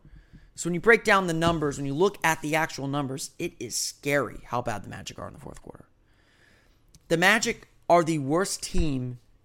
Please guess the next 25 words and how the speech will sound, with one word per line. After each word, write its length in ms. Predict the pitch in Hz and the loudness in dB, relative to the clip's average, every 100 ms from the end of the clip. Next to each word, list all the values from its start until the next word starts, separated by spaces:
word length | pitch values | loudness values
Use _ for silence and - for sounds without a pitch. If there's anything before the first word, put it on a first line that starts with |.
| _ _ - | _ _ 0
in 240 | 170 180 | 2 2
fourth 340 | 165 180 170 - | 0 0 0 -2
quarters 480 | - 147 131 127 - - | -2 0 0 -4 -8 -12
this 400 | 120 143 - 143 | -2 6 6 6
year 380 | 127 113 - - | 0 -4 -8 -8
in 140 | 131 | -6
the 140 | 127 110 | -4 -6
N 120 | 113 | -10
B 140 | 98 | -12
A 180 | - - _ _ _ - | -14 -18 _ _ _ 4
by 120 | 151 | 4
net 220 | 135 139 123 | 4 0 -2
rating. 320 | 120 - - _ _ - - - - - | -6 -8 -20 _ _ -20 -20 -20 -20 -4
Team 200 | 185 170 | 0 2
has 160 | 160 | 2
a 80 | 147 | 2
minus 400 | 139 151 175 175 | 4 4 4 2
seven 280 | - 165 156 | 0 0 0
point 240 | 165 156 | -4 -4
four 200 | - 151 | 0 0
net 200 | 139 131 | 0 -2
rating, 220 | 113 95 | -4 -8
which 160 | 107 - | -10 -8
means 200 | 127 - | -8 -8
teams 360 | - 175 180 | -2 0 0